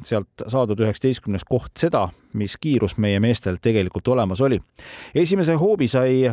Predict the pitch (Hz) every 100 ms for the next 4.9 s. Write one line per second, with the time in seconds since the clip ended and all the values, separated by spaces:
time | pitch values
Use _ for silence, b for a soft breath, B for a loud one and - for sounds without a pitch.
0 | - 143 123 113 - 165 - - 123 120
1 | 113 110 104 139 139 104 - 107 135 135
2 | 107 101 98 185 - 120 110 - 107 120
3 | - 101 101 101 104 110 101 - 135 104
4 | 110 101 - 139 127 123 175 117